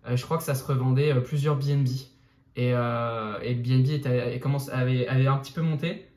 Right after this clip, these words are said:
donc ça valait, euh, plusieurs centaines de dollars. Et je l'avais pas eu parce que j'avais pas terminé le process. Et, euh, fallait juste cliquer sur un bouton, quoi. Et, euh, et pourtant, j'avais eu le N F T aléatoire, j'avais contacté la team et ils m'avaient dit : « Ah, désolé, euh,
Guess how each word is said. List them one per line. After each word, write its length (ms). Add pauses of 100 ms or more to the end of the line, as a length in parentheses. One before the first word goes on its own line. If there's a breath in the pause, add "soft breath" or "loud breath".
donc 120
ça 140
valait, 180
euh, 80
plusieurs 280
centaines 300
de 60
dollars. 400 (260 loud breath)
Et 60
je 80
l'avais 180
pas 180
eu 140
parce 140
que 80
j'avais 160
pas 120
terminé 280
le 60
process. 640
Et, 240
euh, 200
fallait 180
juste 160
cliquer 180
sur 200
un 60
bouton, 280
quoi. 260 (380 loud breath)
Et, 140
euh, 440
et 80
pourtant, 280
j'avais 220
eu 40
le 120
N 160
F 60
T 120
aléatoire, 540
j'avais 180
contacté 340
la 80
team 240
et 40
ils 60
m'avaient 200
dit : « 120
Ah, 80
désolé, 400
euh, 120